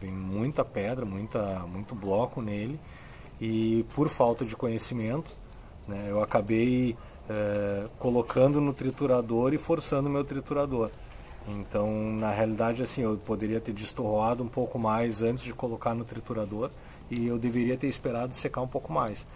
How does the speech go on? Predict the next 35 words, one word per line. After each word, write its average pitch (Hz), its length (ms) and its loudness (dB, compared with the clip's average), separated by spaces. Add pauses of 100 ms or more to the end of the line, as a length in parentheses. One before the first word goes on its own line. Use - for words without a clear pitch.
(160)
Tá 101 100 -2
aí 101 120 0
uma 117 140 0
outra 113 260 2
dificuldade 107 580 -4
que - 60 -8
eu 127 80 0
tive, 110 340 -4 (440)
né? 95 160 -4
Como 131 240 2
aqui 123 520 0
a 95 120 -4
logística 101 520 -2
é 95 180 -2
um 95 120 -6
pouco, 101 480 -4 (440)
ah, 85 340 -8 (460)
difícil, 185 560 0
assim, 131 300 -2 (460)
né? 95 240 -4
A - 20 -6
ideia 101 300 6
é 117 40 6
produzir 110 420 0
os 117 120 0
blocos 107 460 4
pra 110 240 0
nossa 110 340 2
casa, 117 420 0
não 104 300 -2
é 110 220 2
ter 110 140 -4
uma 104 180 -2
produção 104 420 -4
comercial. 104 640 -2